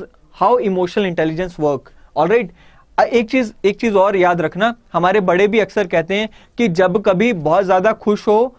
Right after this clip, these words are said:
और जब कभी बहुत ज्यादा दुखी हो, गुस्से में हो, कभी भी डिसीजन नहीं लेना चाहिए। Already, already, always postpone the decision for a normal mindset, all right? So, ये जब इमोशनल इंटेलिजेंस होता है, तो वो हम,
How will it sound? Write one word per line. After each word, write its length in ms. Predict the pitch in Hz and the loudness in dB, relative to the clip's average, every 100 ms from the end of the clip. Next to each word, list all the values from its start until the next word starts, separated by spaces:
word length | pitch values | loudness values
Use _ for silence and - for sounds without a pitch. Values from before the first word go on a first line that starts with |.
| _ - | _ 0
और 180 | 196 | 0
जब 220 | 175 208 196 | 2 -2 0
कभी 240 | 202 240 | -2 0
बहुत 320 | 175 160 196 | -2 -2 0
ज्यादा 280 | 196 196 226 | 0 2 0
दुखी 340 | 165 160 233 | -2 -4 -2
हो, 220 | 214 202 220 | 0 0 0
गुस्से 400 | 175 170 233 220 | -2 -2 -2 0
में 120 | 214 | 0
हो, 260 | 190 240 - - _ - | 0 -2 -4 -20 _ -2
कभी 280 | 196 180 247 | 0 2 0
भी 160 | 262 233 | 0 0
डिसीजन 480 | 185 180 196 233 | -2 -2 0 0
नहीं 180 | 240 226 | 2 2
लेना 260 | 196 170 151 | 0 0 -4
चाहिए। 240 | - 135 - | -4 -6 0
Already, 420 | 170 202 262 247 - _ _ 175 | 0 2 0 -2 -6 _ _ 0
already, 240 | 196 247 247 | 2 2 2
always 380 | 180 233 285 285 - | 2 2 2 0 0
postpone 480 | 220 220 - 254 254 | 0 0 0 0 0
the 100 | 208 | 0
decision 440 | 185 220 214 285 277 - | -2 -2 -4 -4 -4 0
for 240 | 226 254 | 0 2
a 80 | 233 | 2
normal 400 | 185 190 202 196 170 | 2 2 0 0 -2
mindset, 420 | 180 185 175 131 156 | -2 -2 -4 -6 0
all 160 | 170 | 0
right? 160 | 240 220 - - - 277 | 0 -2 -8 -20 -2 0
So, 120 | 277 185 | 0 -2
ये 360 | 185 302 220 - - 180 | 0 0 0 -4 -12 -2
जब 240 | 202 247 | -2 -2
इमोशनल 460 | 202 196 214 254 294 | -2 -2 -2 -2 -2
इंटेलिजेंस 540 | 269 226 214 214 226 | 0 0 -2 -2 -4
होता 200 | 220 196 | -4 -2
है, 80 | 247 | -2
तो 160 | 262 277 | -2 -4
वो 320 | 254 269 403 _ _ - | -2 -4 -6 _ _ -4
हम, 220 | 226 | -4